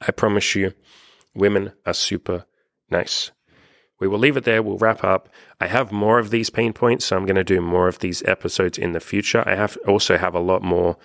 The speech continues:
pain points on other stuff, you know, like pain points that people struggle with when it comes to going on dates, when it comes to losing weight, when it comes to the gym, all that kind of shit. So I'll do more in this series.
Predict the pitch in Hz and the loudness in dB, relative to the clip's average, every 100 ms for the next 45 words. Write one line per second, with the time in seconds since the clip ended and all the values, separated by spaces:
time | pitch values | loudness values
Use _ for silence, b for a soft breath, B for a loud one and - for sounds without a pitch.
0 | b b - 95 95 90 98 98 92 87 | b b -4 -2 -2 0 0 0 -2 0
1 | 87 98 101 120 123 - - - 90 85 | 0 0 0 0 0 -4 -14 -6 -4 -2
2 | 85 - 92 90 - 92 90 - - - | -4 -2 -2 -2 -2 -2 -2 -6 -6 -4
3 | 92 87 - 92 85 85 85 - - 85 | -4 -2 0 2 2 2 0 0 -2 -2
4 | - 85 - 80 - 85 85 80 127 139 | -4 -4 -6 -8 -4 -2 -2 -2 2 2
5 | - - B B - 85 87 82 - 80 | 0 -8 B B -6 -2 -2 -2 -4 -2
6 | 85 76 82 82 101 107 - 87 85 - | -4 -4 -4 2 2 2 0 -4 -4 -6
7 | 85 - 78 - - 98 98 98 92 85 | -6 -6 -8 -4 -2 -2 0 0 0 0
8 | 85 80 - 87 - 85 82 - B B | -4 -4 -4 -4 -4 -4 -4 -8 B B
9 | B B _ - 98 117 117 95 92 90 | B B _ -2 2 4 4 2 2 2
10 | 87 - - 98 95 98 98 - | 0 0 2 2 2 0 -4 -8